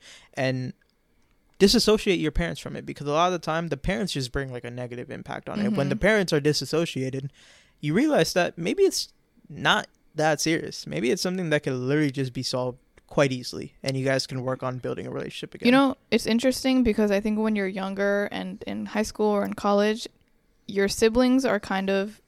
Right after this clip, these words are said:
Speaker 2: pitted against each other, and
Speaker 1: Mm.
Speaker 2: you guys are kind of on opposite teams and you're competitive. But what the real superpower is, like, you guys being together and being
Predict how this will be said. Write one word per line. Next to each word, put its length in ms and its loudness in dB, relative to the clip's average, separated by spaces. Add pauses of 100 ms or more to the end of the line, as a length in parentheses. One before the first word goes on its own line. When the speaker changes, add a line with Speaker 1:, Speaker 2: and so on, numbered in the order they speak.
(120)
Speaker 2:
pitted 320 -4
against 340 -8
each 160 -8
other, 380 0 (380)
and 280 -2
Speaker 1:
Mm. 280 -4 (100)
Speaker 2:
you 140 -2
guys 420 0 (100)
are 300 0
kind 260 -8
of 80 -8
on 140 -8
opposite 380 -6
teams 440 2
and 140 -8
you're 100 -8
competitive. 800 -2 (640)
But 280 4 (140)
what 280 -2
the 100 8
real 220 4
superpower 600 0
is, 380 0 (480)
like, 300 0
you 200 -6
guys 240 2
being 360 -4
together 500 -4
and 300 -6
being 420 -8